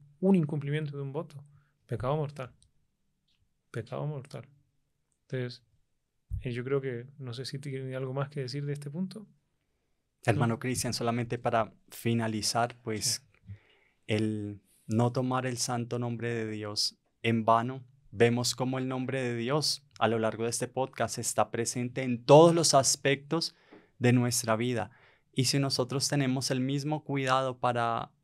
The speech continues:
Speaker 2: examinar nuestra conciencia cuando hemos matado, cuando hemos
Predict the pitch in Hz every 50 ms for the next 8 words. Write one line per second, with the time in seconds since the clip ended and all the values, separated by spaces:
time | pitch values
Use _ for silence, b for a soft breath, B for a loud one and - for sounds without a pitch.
0 | _ _ - - - - - 135 131 127 120 123 117 123 127 117 - 139 139 -
1 | 131 120 120 - 131 127 135 127 - 123 120 - - 120 117 117 117 113 110 110
2 | 117 120 123 120 - 110 110 107 107 117 117 120 117 113 110 - 117 110 107 107
3 | 110 110 117 113 - - - -